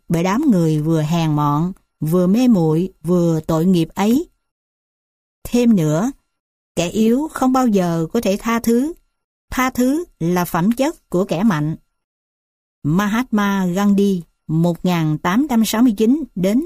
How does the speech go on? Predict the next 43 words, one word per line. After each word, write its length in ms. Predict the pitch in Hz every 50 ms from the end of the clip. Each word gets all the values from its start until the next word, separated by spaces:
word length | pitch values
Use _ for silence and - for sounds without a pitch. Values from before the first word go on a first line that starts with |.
| 330
một 260 | 240 190 170 165 - 185
nghìn 300 | 180 175 175 165 160 156
chín 240 | - 190 202 262 285
trăm 180 | - 220 208
bốn 120 | 208 208 240
mươi 100 | 262 233
tám, 300 | - 190 196 214 254 302 - _ _ _ _ _ _ _ _ _ _ _ _ _ _ _ -
người 420 | - 185 196 190 190 185 185 190
đã 140 | 180 185 220
khai 240 | 247 - 269 262 262
thông 340 | 254 254 262 262 254 240 208
nền 240 | 180 180 175 170 165
tảng 400 | 180 165 160 165 185 247 339 320
đòi 320 | - 185 180 180 180 175 175
hỏi 320 | 165 165 160 165 220 294 269
độc 180 | 190 175 165 -
lập 180 | 180 160 160 -
quốc 160 | 254 294 - _ -
gia 300 | 220 214 214 214 208 208
cho 220 | 196 - 226 208
Ấn 200 | - 214 240 277
Độ, 360 | 254 180 165 156 151 156 165 - _ _ _ _ _ _ _ _ _ _ - -
theo 300 | 226 233 240 247 240 240
đường 260 | 196 180 170 165 151
hướng 240 | 147 170 180 226 262
chống 220 | - 233 226 262
đối 320 | 240 220 214 220 247 285 285
không 360 | - - - 269 262 254 220
bạo 140 | 180 165 165
động, 300 | 165 156 151 151 170 185 - _ _ _ _ _ _ _ _
đã 100 | - 160
nhận 300 | 226 240 202 180 175 190
định 280 | 180 175 160 160 175 175 -
hết 180 | - 226 285 -
sức 280 | - - 339 339 -
tuyệt 220 | - 175 165 156 -
vời 380 | 185 185 175 165 160 151 139
như 200 | 139 151 185 202
thế. 360 | 202 - 190 196 202 226 285 320 - _ _ _ _ _ _ _ _ _ _ -
Do 280 | - 147 160 208 220 226
đó, 300 | 220 220 226 240 285 339 _ _ _ _ -
cuối 140 | 214 240 294
cùng, 380 | - - 190 180 170 156 147